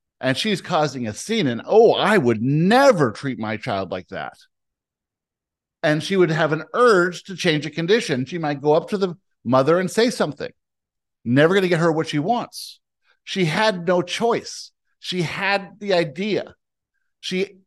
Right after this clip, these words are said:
acted on the urge because of her limited perspective. She had no choice.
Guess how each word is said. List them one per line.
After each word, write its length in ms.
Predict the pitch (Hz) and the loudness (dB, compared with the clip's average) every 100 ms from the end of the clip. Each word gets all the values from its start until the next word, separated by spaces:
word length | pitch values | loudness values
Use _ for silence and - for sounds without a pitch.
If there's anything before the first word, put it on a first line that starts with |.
| - | -2
acted 420 | 180 190 196 180 | 0 0 -2 -4
on 220 | - 160 | 0 -2
the 100 | 160 - | -2 -2
urge 320 | 220 196 143 | 0 0 0
because 280 | 160 170 147 | -6 -4 -2
of 80 | |
her 100 | 143 | -2
limited 300 | 139 151 131 | 0 -2 -2
perspective. 760 | - 117 - 202 - 110 - - _ _ _ _ _ | -8 -10 -4 -4 -4 -10 -10 -20 _ _ _ _ _
She 240 | - 190 175 | -8 0 0
had 500 | 143 170 143 143 131 | 2 2 2 0 -4
no 400 | - 131 113 110 | -4 0 0 -2
choice. 580 | - - 185 - - - | -10 -6 -6 -6 -16 -20